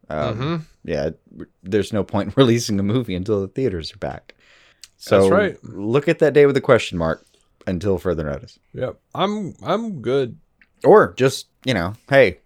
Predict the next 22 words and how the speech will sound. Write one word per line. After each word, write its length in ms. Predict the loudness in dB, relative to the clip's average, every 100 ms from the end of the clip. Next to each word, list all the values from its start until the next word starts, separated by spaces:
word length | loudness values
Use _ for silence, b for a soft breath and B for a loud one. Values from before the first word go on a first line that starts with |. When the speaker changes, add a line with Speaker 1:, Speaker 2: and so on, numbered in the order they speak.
| _ _ _
Speaker 1:
here's 200 | -6 -4
an 60 | 0
idea. 340 | 2 2 0 -2 _ _
Uh, 520 | -2 -2 -2 -4 -10 -12 -12 -12
reset 560 | -8 -2 -2 2 0
the 60 | 2
norm, 280 | 0 0 -2
fuck 300 | 0 0 4
all 200 | 4 4
the, 420 | 4 2 2 -2 -8 _ -20 _ -6
everything 360 | -4 -4 -4
that's 160 | -4 -2
ever 140 | 0 0
been 100 | -2
happening 300 | -4 -4 -6
before, 280 | -2 0 0
and 80 | 0
just 180 | -4
release 280 | -2 -2 -2
it 80 | -6
to 120 | -10 -10
us. 200 | -14